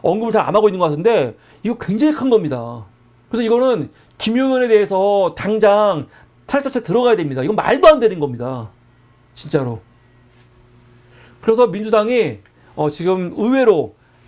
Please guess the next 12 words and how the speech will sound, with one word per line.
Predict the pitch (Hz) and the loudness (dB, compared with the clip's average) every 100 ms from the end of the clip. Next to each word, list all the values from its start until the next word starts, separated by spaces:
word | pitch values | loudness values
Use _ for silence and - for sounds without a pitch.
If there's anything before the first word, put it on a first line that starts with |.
| - | -6
할 | 254 | -6
수 | 247 | -4
있는 | 240 | -4
게 | 202 | -4
굉장히 | 170 185 | -4 -2
많다. | 156 120 127 123 127 117 - - - - - - | -4 -4 -4 -4 -4 -8 -12 -20 -20 -20 -20 -18
지금, | - 160 - | -8 -6 -4
어, | 185 156 | -4 -4
근데 | 180 185 262 285 _ _ | -4 -2 -2 -4 _ _
이 | 190 | -12
국힘당 | 185 - 185 226 220 208 | -12 -10 -8 -2 -2 -2
놈들은, | 190 170 156 117 - 180 220 156 | -6 -4 -4 -6 -8 -4 -2 -4